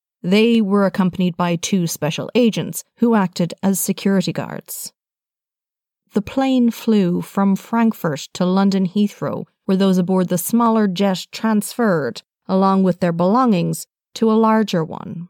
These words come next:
a seven four seven named Clipper Maid of the Sea. Once the jumbo jet was filled with passengers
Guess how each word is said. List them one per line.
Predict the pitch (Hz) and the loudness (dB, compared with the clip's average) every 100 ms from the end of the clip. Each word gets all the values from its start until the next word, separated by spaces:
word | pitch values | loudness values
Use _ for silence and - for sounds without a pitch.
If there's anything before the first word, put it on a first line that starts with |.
| _ | _
a | 190 | -2
seven | 185 - 214 202 | 0 0 2 2
four | - 185 | 0 -2
seven | - 226 196 185 185 - | -2 -2 0 0 0 0
named | 190 185 180 - - | 0 2 0 -4 -8
Clipper | - 208 214 | -2 0 0
Maid | 190 185 175 | 2 2 0
of | 160 | -4
the | - | -6
Sea. | 151 - 156 76 - - _ _ _ _ _ _ _ _ 208 | -8 -4 -6 -6 -12 -16 _ _ _ _ _ _ _ _ -2
Once | 226 247 - | 0 0 0
the | 214 | -2
jumbo | 185 208 185 180 | 2 2 2 2
jet | 190 185 - | 0 0 0
was | 139 165 | -2 -2
filled | - 226 208 196 | -2 0 2 0
with | 175 165 | -4 -6
passengers | - 202 - 180 156 151 | -4 -4 0 -2 -2 -10